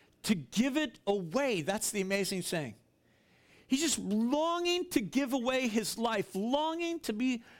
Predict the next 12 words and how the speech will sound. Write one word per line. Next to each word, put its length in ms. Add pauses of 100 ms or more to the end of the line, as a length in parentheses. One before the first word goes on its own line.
(100)
the 100
source 380
of 140
life 360
for 160
those 340
who 100
will 220
recognize 1000 (680)
and 140
receive 400
him. 300